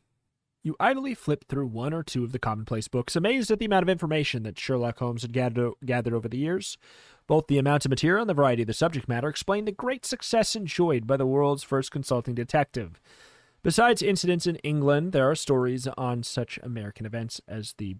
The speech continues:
Borden murders in Massachusetts and the death of the Dalton gang in Kansas, and crimes on every other continent. Pick a number and add your scholarship. Needing an eight, getting exactly an eight. Seven plus one.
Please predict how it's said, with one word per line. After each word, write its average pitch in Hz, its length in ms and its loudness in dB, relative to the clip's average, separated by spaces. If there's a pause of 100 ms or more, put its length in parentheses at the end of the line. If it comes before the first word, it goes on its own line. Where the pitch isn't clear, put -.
Borden 147 340 0
murders 139 600 0
in 110 80 -10
Massachusetts 185 800 -4
and 135 180 -6
the 120 60 -4
death 131 360 -2
of 123 140 -10
the 120 80 -6
Dalton 147 400 0
gang 104 280 -6
in 101 120 -8
Kansas, 139 680 -6 (520)
and 196 160 0
crimes 220 360 4
on 170 160 4
every 180 220 0
other 151 160 2
continent. 120 600 -4 (400)
Pick 175 140 -2
a 175 60 4
number 165 180 4
and 143 80 4
add 139 160 2
your 120 100 0
scholarship. - 840 -4
Needing 135 320 -8
an 123 160 -10
eight, - 540 -8 (420)
getting 165 220 -4
exactly 135 580 -2
an 120 60 -6
eight. - 240 -14
Seven 117 240 -12
plus - 260 -14
one. 78 220 -12